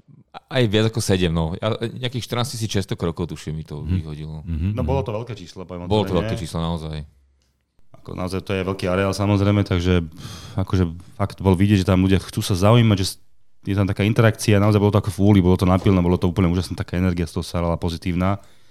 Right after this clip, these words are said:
Speaker 3: My sme do toho hneď boli vtiahnutí a už sme, už sme išli s dávom a už sme si chodili a síce chodili, ak chodili, sme to v podstate preleteli,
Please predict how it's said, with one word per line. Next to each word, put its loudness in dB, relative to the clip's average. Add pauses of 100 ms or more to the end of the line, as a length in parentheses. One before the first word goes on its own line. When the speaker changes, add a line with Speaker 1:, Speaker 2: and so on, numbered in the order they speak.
(280)
Speaker 3:
My -12
sme 2
do 4
toho 2
hneď 6
boli 2
vtiahnutí 2
a 4
už 4
sme, 2
už -2
sme 0
išli -4
s -2
dávom 4
a 2
už 0
sme -2
si -8 (180)
chodili 0
a -4 (180)
síce -6
chodili, 0
ak 2
chodili, 2
sme 2
to -2
v -6
podstate -2
preleteli, 0